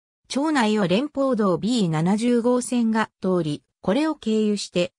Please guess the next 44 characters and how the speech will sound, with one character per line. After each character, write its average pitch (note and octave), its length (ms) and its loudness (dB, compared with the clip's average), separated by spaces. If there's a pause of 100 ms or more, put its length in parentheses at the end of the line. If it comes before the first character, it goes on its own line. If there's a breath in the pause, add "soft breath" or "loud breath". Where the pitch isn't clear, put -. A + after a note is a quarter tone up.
(140)
ア F3 140 0
ウ C#4 100 -4
ト C#4 140 0
バ C#4 300 2
ー C#4 40 -2
ン C#4+ 160 -4
エ C#4 160 0
ー - 20 -2
三 A3+ 320 -2
十 A#3+ 240 0
五 G3+ 240 -2
線 G#3+ 260 0
に F#3 200 0 (200)
ア A#3 120 -2
ク - 80 -12
セ B3 140 -2
ス F#3+ 120 -4
で D3 140 -2
き - 160 -4
る。 D#3 160 -6 (480)
町 D4 200 -2
内 B3 240 0
や D#3 140 2
ベ D#3 100 -2
ッ - 120 -12
ト A3+ 100 -4
リ C#4 140 -2
ン C4+ 40 -2
ゲ B3+ 140 -2
ン B3 160 -2
あ - 100 0
る C#4+ 120 0
い C4+ 120 0
は E3 140 -2
シ E3 180 -2
ェ - 40 0
ッ - 20 -20 (160)
ピ A#3+ 160 0
ン A#3 120 2
ゲ A3 100 -2
ン G#3 180 2
行 G3+ 100 0
き F#3 160 -2
の D#3+ 200 -2